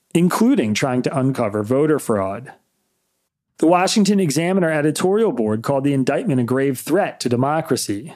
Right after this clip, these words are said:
Take the indictment of David Shafer, who at the time of the alleged crime was head of the Georgia Republican Party.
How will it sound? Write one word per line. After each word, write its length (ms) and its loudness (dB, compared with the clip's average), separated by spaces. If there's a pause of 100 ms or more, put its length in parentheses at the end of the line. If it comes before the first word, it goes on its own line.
(640)
Take 220 0
the 100 4
indictment 420 2
of 80 0
David 360 0
Shafer, 500 0 (220)
who 100 4
at 80 2
the 80 2
time 400 0
of 80 -2
the 120 2
alleged 420 0
crime 400 0
was 140 0
head 340 0
of 120 -2
the 80 0
Georgia 360 0
Republican 520 -4
Party. 460 0